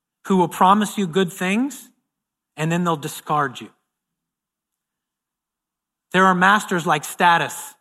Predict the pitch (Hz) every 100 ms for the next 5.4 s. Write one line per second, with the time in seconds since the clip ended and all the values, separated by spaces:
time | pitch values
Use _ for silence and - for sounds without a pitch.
0 | _ _ - 151 151 175 156 - 180 175
1 | 156 151 156 131 117 - _ _ _ _
2 | _ _ _ _ _ - 160 160 156 -
3 | - 190 156 127 113 117 - _ _ _
4 | _ - - 165 160 208 190 151 214 180
5 | 175 - 156 131